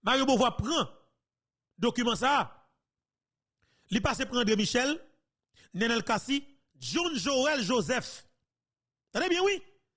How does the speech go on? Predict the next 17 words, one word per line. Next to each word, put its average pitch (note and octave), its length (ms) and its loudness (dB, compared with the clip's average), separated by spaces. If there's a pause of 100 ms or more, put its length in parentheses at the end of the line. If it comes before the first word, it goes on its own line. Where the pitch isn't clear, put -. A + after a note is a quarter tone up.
(160)
Mario C#4 380 -2
Beauvoir, G3 420 -2
avocat B3 500 -2
R B3 140 -2
N A3 80 -4
D A#3 100 -2
D A#3 80 0
H A#3 180 -4
Pierre A3 140 -2
Espérance. E3+ 520 -4 (920)
André C#4+ 300 2
Michel, F3 520 -2 (320)
Nenel B3 360 0
Kassi, C4 500 -4 (120)
John A#3+ 300 -4
Joël A#3 240 0
Joseph. A#3 420 -2